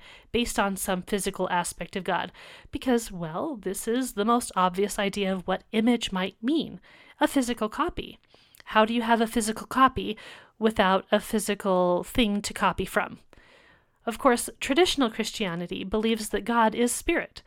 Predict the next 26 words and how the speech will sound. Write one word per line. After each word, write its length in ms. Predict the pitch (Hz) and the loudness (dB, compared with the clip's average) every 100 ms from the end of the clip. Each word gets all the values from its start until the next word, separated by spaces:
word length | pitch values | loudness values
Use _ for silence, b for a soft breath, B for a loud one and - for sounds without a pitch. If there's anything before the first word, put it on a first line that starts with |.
| b b b b | b b b b
Such 360 | - 208 202 | -2 0 0
is 100 | 247 | -2
stated 460 | 233 - 320 262 220 | -2 2 4 4 2
in 200 | 214 202 | 0 -2
John 320 | 196 185 180 | -2 0 0
four 320 | 185 - 196 | -4 -2 -2
twenty-four. 640 | 180 - 202 180 247 - - B B B B B _ | -2 -2 -4 2 2 2 -2 B B B B B _
So 280 | - 247 220 | 2 4 6
that 200 | 226 247 | 6 6
leaves 240 | 262 269 | 4 2
us 200 | 226 214 - | 2 0 -2
scratching 480 | - 247 240 233 | -4 -2 -2 -2
our 60 | 202 | -2
head 340 | 180 294 294 | 0 2 2
with 160 | 202 202 | 2 -4
how 240 | - 226 | 2 2
a 80 | 196 | 2
Christian 480 | - 330 - 208 202 | 0 -2 -2 -6 -6
could 180 | 226 220 | -8 -4
think 240 | 220 208 220 | -4 -4 -6
we 100 | 226 | -4
could 180 | 226 | -4
possibly 560 | 220 233 226 208 190 196 | -2 -4 -2 -6 -4 -6
look 340 | 190 226 381 - | -4 -2 -2 0
like 300 | 185 - - | -4 -4 -6
God 320 | 180 165 175 | -4 -4 -6